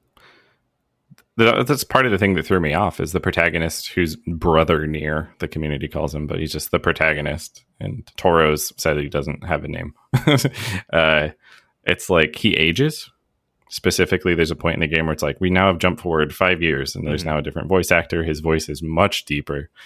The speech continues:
Speaker 1: He goes from, like, "I'm a Chinese," or not Chinese, "I'm a Ja-, I'm a young Japanese kid." And then, then he's just like, "I am a gruff Japanese adult male."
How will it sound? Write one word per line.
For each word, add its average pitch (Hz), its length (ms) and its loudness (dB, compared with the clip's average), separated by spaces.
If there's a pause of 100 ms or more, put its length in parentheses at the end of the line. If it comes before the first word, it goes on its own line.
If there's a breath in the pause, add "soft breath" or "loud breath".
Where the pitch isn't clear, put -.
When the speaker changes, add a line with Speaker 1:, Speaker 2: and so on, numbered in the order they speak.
Speaker 1:
He 95 80 2
goes 90 180 4
from, 92 140 0
like, 82 300 0
"I'm 466 160 0
a - 40 2
Chinese," 359 520 0
or 123 160 6
not 107 160 4
Chinese, - 260 -2
"I'm 180 140 4
a 165 100 6
Ja-, 151 160 6
I'm 165 140 4
a 185 60 8
young 151 220 4
Japanese 156 480 2
kid." 151 360 4 (400 loud breath)
And 101 140 2
then, 101 120 6
then 101 120 6
he's 101 160 6
just 95 160 4
like, 82 160 4
"I 90 160 6
am 87 100 4
a 87 80 4
gruff 87 400 4
Japanese 82 640 2
adult 85 380 4
male." 87 440 4